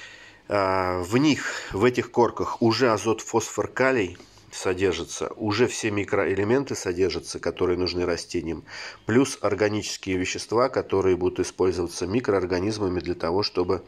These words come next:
а, биологический, так скажем, баланс, э, в почве, там, горшка, цветочка, тоже поддерживать в норме. Как я это делаю?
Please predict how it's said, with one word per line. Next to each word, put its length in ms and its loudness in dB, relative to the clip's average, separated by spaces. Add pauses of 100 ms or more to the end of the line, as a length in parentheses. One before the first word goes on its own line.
(880)
а, 300 0
биологический, 800 0
так 180 -2
скажем, 320 -2
баланс, 640 -2
э, 180 -2
в 140 -14
почве, 720 0
там, 220 -6
горшка, 480 -2
цветочка, 680 -4 (640)
тоже 240 6
поддерживать 720 0
в 120 -6
норме. 440 2 (1400)
Как 320 0
я 320 0
это 360 -2
делаю? 480 -2